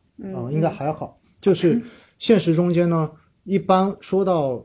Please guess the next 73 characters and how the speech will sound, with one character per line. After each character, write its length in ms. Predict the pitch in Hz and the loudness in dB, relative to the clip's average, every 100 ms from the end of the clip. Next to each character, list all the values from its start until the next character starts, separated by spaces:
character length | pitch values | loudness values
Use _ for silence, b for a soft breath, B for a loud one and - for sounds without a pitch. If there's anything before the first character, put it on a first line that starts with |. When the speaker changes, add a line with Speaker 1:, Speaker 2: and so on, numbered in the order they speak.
| - | -12
Speaker 2:
指 200 | - 117 | -12 -10
数 220 | - 165 | -4 -2
定 180 | 156 139 | 0 -4
投， 320 | 120 120 120 - | -6 -10 -10 -12
很 180 | 123 | -10
多 180 | 117 151 | -4 -2
人 300 | 143 123 127 - _ _ | -2 -4 -8 -12 _ _
总 220 | 120 117 | -14 -4
会 220 | 165 139 | 0 0
推 260 | - 160 156 | -2 -2 -2
荐 240 | 156 127 | -2 -4
就 140 | 139 | -6
是 160 | 123 127 | -8 -10
说 200 | - 131 | -10 -10
所 200 | 120 120 | -10 -10
谓 80 | 120 | -10
的 100 | 120 | -10
智 160 | - | -8
能 140 | 135 113 | -8 -8
定 180 | 123 113 | -8 -10
投。 240 | - 104 - | -14 -20 -14
Speaker 1:
嗯， 280 | 202 185 165 | -10 -10 -10
嗯， 200 | 185 180 | -10 -6
Speaker 2:
也 100 | 131 | -2
就 180 | 135 151 | 2 2
是 320 | - 147 135 123 b b | 2 -2 -4 -8 b b
比 80 | - | -6
如 80 | 139 | -4
说 220 | 135 151 | 2 2
用 180 | 156 156 | 4 2
某 240 | 143 123 | 0 -4
个 140 | 117 151 | -2 -2
指 200 | 135 113 | -2 -10
数 240 | 110 143 | -6 -4
的 120 | 131 | -4
一 120 | 120 123 | -4 -6
个 140 | 131 | -6
多 160 | 131 127 | -6 -6
少 60 | |
日 160 | 127 131 | -6 -8
均 260 | 117 143 | -8 -8
线， 200 | 143 151 | -4 -4
Speaker 1:
嗯。 120 | 120 - | -4 -8
Speaker 2:
对 140 | 107 | -4
吧？ 220 | 101 175 - | -4 -4 -6
Speaker 1:
对， 140 | 170 | -10
对， 80 | 165 | -6
Speaker 2:
一 80 | 143 | -4
百 120 | 131 | -2
八 140 | 143 | -2
十 80 | 127 | -2
Speaker 1:
对。 80 | 139 | -4
Speaker 2:
天 120 | 139 | -4
均 100 | 143 | -2
线 180 | 135 143 | -2 0
或 120 | 190 143 | 0 2
者 40 | |
六 120 | 147 131 | 2 0
十 80 | |
Speaker 1:
然 80 | 139 | -2
后 20 | |
说 60 | 139 | -2
Speaker 2:
天 100 | 156 | 0
均 0 | |
线， 180 | 214 175 | 4 4
Speaker 1:
低 40 | |
于 0 | |
那 60 | 143 | 2
个 160 | 180 180 | -2 -6
可 140 | - | -10
能 100 | 190 | -2
Speaker 2:
如 160 | 151 185 | 4 4
果 420 | 160 143 123 123 | 4 2 2 -4